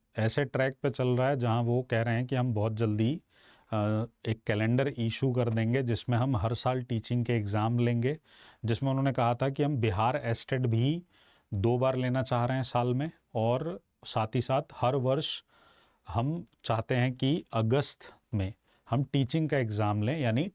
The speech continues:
टीआरई लें, यानी टीचिंग रिक्रूटमेंट एग्जाम लें। ठीक है, उसी के तहत एक जो न्यूज़ आ रही है कि बिहार बोर्ड ने अपनी तारीखों का कुछ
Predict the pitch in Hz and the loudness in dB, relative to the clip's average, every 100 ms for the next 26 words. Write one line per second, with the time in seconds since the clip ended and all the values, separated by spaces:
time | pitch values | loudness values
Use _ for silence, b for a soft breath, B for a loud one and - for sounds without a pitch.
0 | - 127 117 117 107 92 107 101 104 165 | 0 2 4 2 2 -2 -4 -2 0 0
1 | 131 120 131 123 120 117 110 147 160 117 | 0 -2 0 0 2 0 -2 -2 0 0
2 | 107 95 90 92 101 B B B - 120 | 0 -2 -6 -8 -10 B B B -4 0
3 | 170 - 135 123 175 175 - 160 170 156 | 0 -2 -4 0 0 0 2 0 0 0
4 | 151 156 139 151 156 151 143 139 156 160 | 2 2 4 2 2 2 2 2 2 0
5 | 135 120 117 139 139 135 135 117 101 151 | 2 2 2 2 2 2 2 0 -2 -2
6 | B B B B B - 110 127 139 131 | B B B B B -6 -2 0 0 0
7 | 120 127 123 170 165 147 143 - | 2 2 0 -2 0 -2 -2 -4